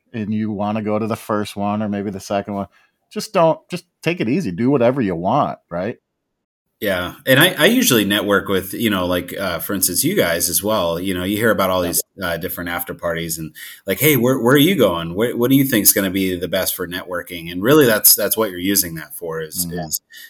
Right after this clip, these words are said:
Speaker 2: good networking. And, um, you know, obviously the bigger, the bigger after parties or networking parties, um, you know, for instance, at A H R, the Takeo event that we went to,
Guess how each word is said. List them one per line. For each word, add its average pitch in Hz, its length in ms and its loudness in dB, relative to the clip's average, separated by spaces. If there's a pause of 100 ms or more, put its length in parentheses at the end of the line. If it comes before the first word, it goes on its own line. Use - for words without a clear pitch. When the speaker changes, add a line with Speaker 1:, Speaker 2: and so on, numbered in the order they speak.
(120)
Speaker 2:
good 107 160 4
networking. 87 760 -6
And, 80 180 -10
um, 78 300 -8 (400)
you 101 100 -4
know, 90 80 -2
obviously 110 380 4
the 98 100 2
bigger, 98 600 2
the 92 300 -6 (180)
bigger 107 560 4
after 95 500 -2
parties 90 560 -2
or 80 120 -6
networking 85 720 -8
parties, 82 560 -2 (100)
um, 80 340 -10
you 90 120 -10
know, 80 100 -10
for 90 140 -8
instance, 85 280 2
at 87 140 -4
A 90 100 -8
H 90 240 -2
R, 90 380 0
the 82 180 -8
Takeo 98 420 -2
event 82 340 -6
that 87 100 -8
we 85 100 -12
went 82 200 -12
to, 85 260 -6